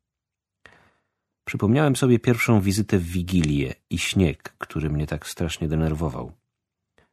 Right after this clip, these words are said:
Za oknem przeleciały dwie pory roku,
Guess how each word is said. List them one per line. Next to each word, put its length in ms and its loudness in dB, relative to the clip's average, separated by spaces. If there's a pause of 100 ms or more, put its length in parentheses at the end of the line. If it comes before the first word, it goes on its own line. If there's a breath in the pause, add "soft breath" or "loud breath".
(640)
Za 160 -2
oknem 360 2
przeleciały 560 0
dwie 220 0
pory 280 -2
roku, 400 -8